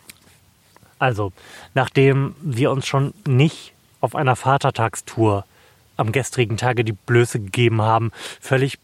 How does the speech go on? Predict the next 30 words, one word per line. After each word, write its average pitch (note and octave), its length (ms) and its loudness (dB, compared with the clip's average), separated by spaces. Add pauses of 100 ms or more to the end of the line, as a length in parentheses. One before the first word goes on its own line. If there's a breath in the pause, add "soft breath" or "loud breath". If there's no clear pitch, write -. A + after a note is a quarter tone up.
(200)
besoffen C3 460 0
und A2+ 180 -4
asozial A#2+ 560 0
durch A2+ 160 -2
die A2+ 140 -10
Gegend B2+ 420 0 (160)
zu - 240 -6 (440)
radeln C3 640 0 (320 loud breath)
und C3 300 -2 (800)
wild C#3+ 600 0
gegen C#3+ 300 -2
irgendwelche C#3+ 400 -2
Bäume C3+ 320 2
zu - 160 -8
pinkeln, B2+ 540 0 (400 loud breath)
ist A2 160 2
es A2 160 0
jetzt A2 220 -2
ganz F#2+ 200 -4
offensichtlich G2 600 -8
soweit. F#2+ 360 -2 (300 loud breath)
Ich - 80 -10
möchte C3 280 0
mich B2 160 -2
an C#3 120 0
dieser A2+ 220 -2
Stelle B2 500 0
für - 160 -4
Lars A2+ 320 0
entschuldigen. G#2 680 0